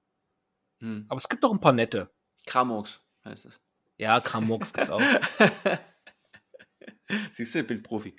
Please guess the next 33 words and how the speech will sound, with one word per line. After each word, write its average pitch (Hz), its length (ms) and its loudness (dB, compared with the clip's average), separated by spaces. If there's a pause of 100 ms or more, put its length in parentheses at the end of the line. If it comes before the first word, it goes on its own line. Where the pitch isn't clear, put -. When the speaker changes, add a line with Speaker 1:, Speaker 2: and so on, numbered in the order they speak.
(100)
Speaker 1:
Kenn 98 160 -12
ich 92 60 -20
mich 95 40 -14
Speaker 2:
Gestern 160 280 4
erst 131 260 4
habe 123 160 4
ich 127 80 0
so 143 100 4
eine 135 120 6
Art, 120 320 4
ähm, 120 200 -2
Speaker 1:
Ah. 113 300 -2 (120)
Speaker 2:
ich - 140 -10
weiß 120 180 -6
gar 117 100 -2
nicht, 110 140 -8
wie's 113 140 -10
heißt. 135 420 -4 (680)
Ist - 320 -6
so 117 260 4
ein 107 240 0
Hirsch, 131 540 6
weißt 113 240 -2
du, 139 40 -4
so - 120 -6
ein 104 120 -10
edler 139 400 4
Hirsch 131 300 0
mit 135 120 -2
einer 139 100 0
Blume 170 400 6
im 135 140 0
Geweih. 110 440 -2